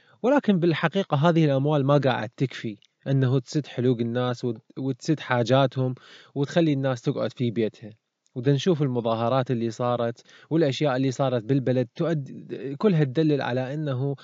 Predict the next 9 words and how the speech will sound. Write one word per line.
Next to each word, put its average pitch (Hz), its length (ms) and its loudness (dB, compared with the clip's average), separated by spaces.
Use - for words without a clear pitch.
أكو 147 200 0
طبقة 139 380 2
من 135 120 0
البشر 139 480 0
مهمشة 147 680 -2
ما 156 100 2
دا 165 80 6
تعرف 143 380 -2
توصل 127 540 0